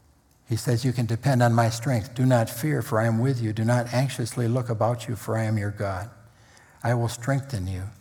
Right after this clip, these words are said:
I will help you. I will uphold you with my righteous right hand." That's the God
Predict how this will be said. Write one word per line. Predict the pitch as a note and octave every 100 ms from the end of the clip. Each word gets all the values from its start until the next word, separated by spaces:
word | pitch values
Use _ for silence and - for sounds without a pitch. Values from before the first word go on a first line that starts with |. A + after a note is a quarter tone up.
| - - -
I | A2+
will | G#2+
help | - C#3 C#3 -
you. | A2 G2+ - - - _ -
I |
will | A2 G#2
uphold | G2 - - C3 C3+ A#2
you | A2
with | G2+
my | G2 G2
righteous | G2 G2+ G#2 A2+ -
right | G2+ G2+
hand." | B2+ G#2 G2+ - -
That's | - E3+ E3+
the | - G#2
God | G2 E2+